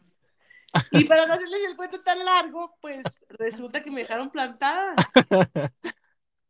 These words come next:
Speaker 2: Sí, te dejé plantada, qué gacho. Bueno,
Speaker 1: Pero
Speaker 2: ahora va
Speaker 1: no,
Speaker 2: mi parte de la historia.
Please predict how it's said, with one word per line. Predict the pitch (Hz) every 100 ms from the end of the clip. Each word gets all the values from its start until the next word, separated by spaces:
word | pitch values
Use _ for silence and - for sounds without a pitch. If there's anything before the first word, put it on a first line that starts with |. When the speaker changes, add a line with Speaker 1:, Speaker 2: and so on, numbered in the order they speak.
| _
Speaker 2:
Sí, | - 165 147
te | 135 135
dejé | 131 120
plantada, | 110 123 127 113 120
qué | 123 123
gacho. | 104 - - _ _ _ _ _ _ _ _ _ -
Bueno, | 143 165 147
Speaker 1:
Pero | 240
Speaker 2:
ahora | 156 160 170 180
va | 180 175
Speaker 1:
no, | 262
Speaker 2:
mi |
parte | 254 165 156 139 160
de | 156
la | 147
historia. | 143 - - 160 202 135